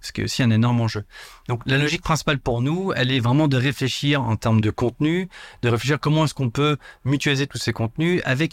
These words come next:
une idée principale qui va être le fil rouge sur tous ces contenus. Euh, donc c'est pas forcément un système d'abonnement, mais c'est une logique de, de réponse structurée de stratégie de contenu pour, euh, pour le besoin de l'annonceur.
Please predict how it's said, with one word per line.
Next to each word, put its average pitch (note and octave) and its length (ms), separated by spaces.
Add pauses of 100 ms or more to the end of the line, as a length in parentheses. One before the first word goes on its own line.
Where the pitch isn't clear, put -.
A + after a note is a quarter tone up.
une G3+ 180
idée E3 200
principale C#3+ 560
qui - 200
va B2+ 120
être C3 180
le A2 140
fil B2+ 200
rouge C#3 280
sur A#2+ 120
tous C3 100
ces B2 140
contenus. - 340 (440)
Euh, G#2 200
donc G#2+ 340
c'est - 60
pas F#3+ 100
forcément D3+ 240
un C3+ 40
système A#2+ 220
d'abonnement, A2 640
mais C3+ 100
c'est A#2+ 120
une A#2 60
logique C3+ 220
de, B2+ 240 (300)
de A2+ 100
réponse C#3 720
structurée C#3+ 600
de D3 40
stratégie B2 320
de - 60
contenu C#3 380
pour, B2+ 340
euh, G#2+ 180
pour B2 160
le A2+ 60
besoin A#2 140
de A#2 40
l'annonceur. G#2 360